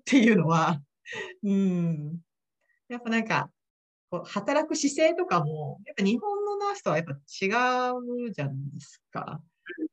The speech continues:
うん。なので、なんかど-、どうですか？今、なんか訪問看護師として働いて、同僚の人とかどんな感じですか？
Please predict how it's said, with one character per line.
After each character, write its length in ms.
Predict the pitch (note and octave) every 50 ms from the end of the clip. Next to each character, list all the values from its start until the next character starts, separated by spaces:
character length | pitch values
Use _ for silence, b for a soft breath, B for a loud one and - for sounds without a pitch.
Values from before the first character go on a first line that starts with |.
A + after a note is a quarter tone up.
| _ _ _ _ -
う 40 | D3
ん。 600 | D3 C#3+ C#3+ C#3+ C#3 C3+ C3+ C3+ C3+ C#3 D#3 E3+ - _ _ _ -
な 160 | G3 G3 G3
の 240 | F#3 F3 D#3+ C#3+ C3+
で、 380 | C#3 - - - - - - _ _ _ _ _ _ -
な 80 | A#3 C4+
ん 40 | A3+
か 60 | D#3
ど-、 220 | G#3 D#4 D#4 - -
ど 220 | F#3 A3 D#4+ G#4+
う 40 | G#4+
で 100 | - D3+
す 160 | C#3+ - -
か？ 220 | - C#3+ C#3+ E3+ -
今、 400 | F3+ F3 E3 D3+ C#3+ C#3 C3+ - -
な 120 | E3 E3
ん 80 | D3+ C#3+
か 160 | - - C#3+
訪 180 | - E3 D#3
問 180 | D3+ D3+ D3+ D3
看 240 | D3 E3 D3+ D3+ C#3+
護 120 | D3 D#3
師 200 | D#3 - - -
と 120 | - C#3 C#3
し 200 | - - _ -
て 320 | - - - - - - -
働 500 | - C#3+ C#3 C#3+ C#3+ C#3 C#3 C#3 C#3 C#3
い 60 | C#3
て、 380 | C#3 - - D3+ D3 D3 C#3+ C#3
同 200 | E3 F#3+ B3+ B3+
僚 160 | B3+ C4+ C4 C4
の 120 | B3+ B3+
人 120 | B3+ B3+ B3
と 120 | - D3+
か 140 | - - C#3
ど 180 | C#3+ G3 A#3 B3
ん 40 |
な 180 | B3 A#3+ A#3 A#3
感 260 | - - A#3 A#3 A3
じ 140 | G#3+ A3 G#3+
で 100 | G#3+ A3
す 120 | A3 -
か？ 180 | - - - -